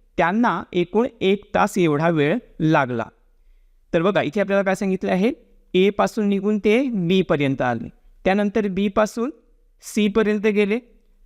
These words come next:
त्यानंतर सीडी या मार्गाने डी पर्यंत आले आणि तिथून ई पर्यंत गेले. तर त्यांना एकूण एक तास लागला. तर पुढे आपल्याला काय सांगितलं आहे बघा, त्यांचे ए पासून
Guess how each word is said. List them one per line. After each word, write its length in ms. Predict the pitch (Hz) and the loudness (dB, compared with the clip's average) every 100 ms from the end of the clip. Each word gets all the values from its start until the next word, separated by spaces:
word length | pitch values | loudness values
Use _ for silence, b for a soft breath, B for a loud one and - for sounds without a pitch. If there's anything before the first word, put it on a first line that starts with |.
| - | -2
त्यानंतर 460 | 233 220 202 208 | 0 0 -2 -4
सीडी 560 | 220 - - 202 196 247 | -4 -6 -4 -2 0 2
या 120 | 247 | 2
मार्गाने 720 | 240 196 165 170 175 220 196 320 _ _ _ - | 2 0 -2 -2 0 2 0 -4 _ _ _ -4
डी 240 | 170 226 | 0 2
पर्यंत 380 | 233 175 147 143 | 2 0 -2 -2
आले 280 | 139 135 - - | -2 -2 -4 -6
आणि 180 | 165 165 - | -4 -4 0
तिथून 320 | 233 226 185 277 - - _ | -2 0 0 -2 -8 -20 _
ई 200 | 196 180 | 0 2
पर्यंत 480 | 196 - 165 147 139 160 240 175 156 | 2 0 -2 0 0 -2 -2 -8 -2
गेले. 220 | 139 110 - _ _ _ _ _ - | -2 -2 -10 _ _ _ _ _ -4
तर 80 | |
त्यांना 360 | 165 196 214 208 | 0 0 0 0
एकूण 340 | - 170 214 262 | -2 0 -2 -2
एक 240 | 185 170 - | 0 -2 0
तास 220 | 147 202 - | -2 -2 -2
लागला. 380 | 180 131 113 120 _ _ _ - _ - | 0 0 -4 -12 _ _ _ -20 _ -4
तर 80 | 190 | -2
पुढे 220 | - 226 | 0 0
आपल्याला 240 | 220 226 | 0 -2
काय 140 | 233 196 | -2 -2
सांगितलं 340 | 190 156 147 | -2 -4 -4
आहे 80 | 147 | -2
बघा, 240 | 135 135 233 - _ - - | -2 -2 -4 -10 _ -10 -2
त्यांचे 480 | 170 220 262 214 269 - | 0 0 0 0 0 -2
ए 160 | 190 233 | 0 2
पासून 500 | 254 196 - 175 233 | 2 -2 0 -2 -2